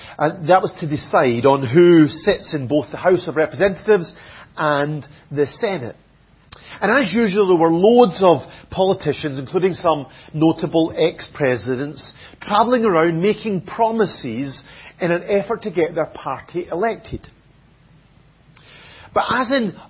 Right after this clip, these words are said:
all elections, one of the problems for voters is to know who to believe. That's because not all politicians tell the truth. I know that that's really shocking to hear.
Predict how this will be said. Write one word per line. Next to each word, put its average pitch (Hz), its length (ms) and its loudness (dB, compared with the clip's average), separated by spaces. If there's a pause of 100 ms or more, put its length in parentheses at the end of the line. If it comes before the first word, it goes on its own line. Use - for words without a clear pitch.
all 208 440 8
elections, 196 760 -4 (840)
one 233 160 4
of 277 80 -2
the 277 240 0
problems 196 600 2
for 180 220 -4
voters 117 800 -4 (380)
is 180 180 -4 (100)
to 180 60 -6
know 123 340 -2
who 131 180 -14 (100)
to 175 60 -8
believe. 151 500 -10 (1200)
That's 226 280 -6
because 151 600 -2
not 156 140 0
all 196 540 4
politicians 175 640 -6
tell 185 220 -6
the 226 60 -10
truth. 220 340 -12 (1120)
I 135 60 -18
know 151 320 -4
that 214 100 -2
that's 156 220 -10
really 160 220 -4
shocking 123 600 -8
to - 120 -20
hear. 107 480 -14